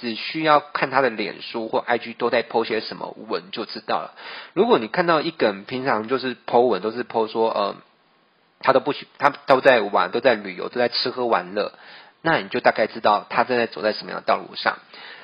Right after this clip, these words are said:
那因为他没有在学习嘛。那如果你看到一个人都有在学习，可是他学东西都跟，呃，商务技能没有什么关系，比如他都在学插花、刺绣，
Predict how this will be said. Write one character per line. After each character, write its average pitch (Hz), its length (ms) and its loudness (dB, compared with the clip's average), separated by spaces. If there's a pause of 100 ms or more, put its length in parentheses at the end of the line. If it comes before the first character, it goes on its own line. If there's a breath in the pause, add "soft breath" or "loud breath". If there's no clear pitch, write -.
(120)
那 139 100 -6
因 143 60 0
为 156 80 2
他 - 140 -2
没 160 80 2
有 123 40 4
在 120 80 6
学 90 240 -2
习 - 160 -6
嘛。 - 140 -18 (100)
那 202 80 4
如 202 160 6
果 185 100 6
你 107 220 -4
看 185 140 0
到 175 80 6
一 175 40 4
个 143 120 2
人 110 80 -6
都 170 180 6
有 104 140 0
在 131 160 6
学 110 180 -2
习， 101 200 -6
可 - 100 -4
是 160 80 6
他 196 40 6
学 165 140 0
东 139 80 6
西 156 80 0
都 151 160 4
跟， 139 240 2 (420)
呃， 107 540 0
商 160 360 0
务 156 160 2
技 147 180 -4
能 98 160 -2
没 107 140 -2
有 120 120 2
什 - 160 -6
么 76 220 -14
关 107 260 -4
系， 101 240 -10 (320 loud breath)
比 120 80 -4
如 135 100 6
他 151 120 4
都 156 80 0
在 151 160 8
学 110 400 0
插 123 400 2
花、 123 340 4
刺 - 460 -4
绣， 101 480 2